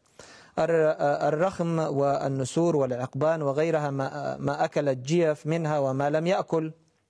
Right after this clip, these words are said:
وقال الأوزاعي عن الطير كله حلال إلا أنهم يكرهون الرخم.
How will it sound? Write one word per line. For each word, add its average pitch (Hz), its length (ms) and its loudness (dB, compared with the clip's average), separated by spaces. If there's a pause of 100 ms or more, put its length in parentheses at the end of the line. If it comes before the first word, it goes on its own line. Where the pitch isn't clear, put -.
(520)
وقال 196 380 2
الأوزاعي 165 1000 2
عن 151 260 -2
الطير 143 1200 -2
كله 208 320 0
حلال 143 340 -2 (160)
إلا 160 240 2
أنهم 170 260 -2
يكرهون 151 460 -2
الرخم. 139 400 -4